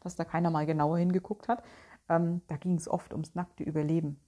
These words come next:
Und das tut's jetzt Gott sei Dank nicht mehr. Jetzt, jetzt sind einfach andere Sachen dran.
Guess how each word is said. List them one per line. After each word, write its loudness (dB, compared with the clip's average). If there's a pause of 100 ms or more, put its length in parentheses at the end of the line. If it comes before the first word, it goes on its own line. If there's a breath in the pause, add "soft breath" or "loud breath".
(680)
Und 2
das 0
tut's -4
jetzt -6
Gott -6
sei -6
Dank -4
nicht -4
mehr. -2
Jetzt, -4
jetzt -8
sind -4
einfach -2
andere 0
Sachen -8
dran. -4